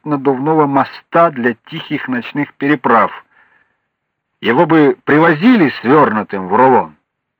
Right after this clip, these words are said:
А потом он разворачивался бы на тот берег,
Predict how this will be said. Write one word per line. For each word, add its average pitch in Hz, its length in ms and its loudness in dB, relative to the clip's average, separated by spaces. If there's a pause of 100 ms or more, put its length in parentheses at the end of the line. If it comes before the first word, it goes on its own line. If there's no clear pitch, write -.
(520)
А 151 120 2
потом 214 420 2
он 165 140 0
разворачивался 175 1120 0
бы 117 120 -2
на 123 200 0
тот 131 180 0
берег, 104 440 0